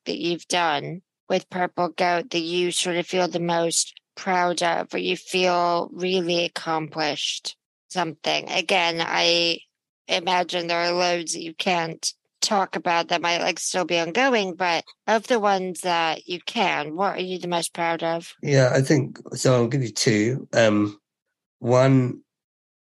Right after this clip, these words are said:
Speaker 2: is we have kind of recently launched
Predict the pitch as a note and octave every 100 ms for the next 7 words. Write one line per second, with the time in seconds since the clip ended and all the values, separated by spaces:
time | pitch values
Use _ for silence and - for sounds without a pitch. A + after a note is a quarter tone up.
0 | - - A2 G#2 G2 - - _ - -
1 | A2 G2+ G2+ G2+ G#2 G2 G#2 G#2+ G#2+ -
2 | G2 F#2+ G#2 G2+ F#2+ F#2+ - -